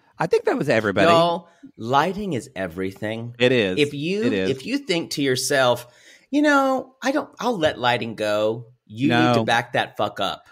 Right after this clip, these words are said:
Speaker 2: You
Speaker 1: Lighting and sound are more important actually than camera.
Speaker 2: Totally. As,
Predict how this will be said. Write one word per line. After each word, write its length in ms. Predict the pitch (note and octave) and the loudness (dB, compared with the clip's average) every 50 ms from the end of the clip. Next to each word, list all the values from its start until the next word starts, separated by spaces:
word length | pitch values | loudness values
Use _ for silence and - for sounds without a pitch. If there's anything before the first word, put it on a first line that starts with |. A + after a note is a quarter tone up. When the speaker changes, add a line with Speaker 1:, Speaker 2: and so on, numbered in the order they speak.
| _ - - - _ _ _ _ | _ -20 -20 -20 _ _ _ _
Speaker 2:
You 80 | C3+ | 2
Speaker 1:
Lighting 500 | C#3 C#3+ D#3 D#3+ D#3+ F3+ G3 G3+ G3 - - _ | 4 4 6 4 4 2 -2 -6 -8 -10 -10 _
and 180 | D3 C#3+ C3+ - | -6 -6 -6 -8
sound 440 | - - - C#3 B2+ C3 C3+ C3 | -12 -4 -2 0 0 0 0 0
are 100 | C3 A#2+ A2 - | 0 -2 -2 -4
more 180 | A#2+ A2+ A2+ A#2 | -6 -6 -4 -4
important 360 | A2+ G2 - B2+ A#2 A2 A2+ G#2 | -6 -4 -4 -6 -4 -4 -6 -8
actually 300 | G2+ G2 - - A2 G2 | -8 -8 -10 -10 -10 -10
than 160 | E2+ F#2+ F2 | -8 -10 -10
camera. 480 | - F#2 E2+ E2 D#2 D#2 C#2+ D2 G2+ - _ | -8 -10 -8 -8 -8 -10 -10 -12 -14 -14 _
Speaker 2:
Totally. 500 | - - C#3+ C3 A#2 G#2+ F#2 D2+ - - - _ _ _ _ _ _ _ _ _ - - - - - - _ | -2 0 0 2 2 0 -4 -4 -6 -8 -14 _ _ _ _ _ _ _ _ _ -20 -20 -20 -20 -20 -4 _
As, 180 | E3 D#3+ D3+ | 0 0 0